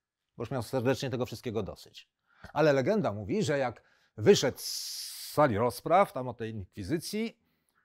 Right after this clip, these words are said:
to ponoć stanął, butnie podniósł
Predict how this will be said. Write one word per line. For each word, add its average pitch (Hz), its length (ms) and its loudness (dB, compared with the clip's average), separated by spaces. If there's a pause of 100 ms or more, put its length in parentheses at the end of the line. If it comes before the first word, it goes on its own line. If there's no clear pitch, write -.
(240)
to 165 120 0
ponoć 160 400 0
stanął, 185 680 4
butnie 175 400 4
podniósł - 800 -2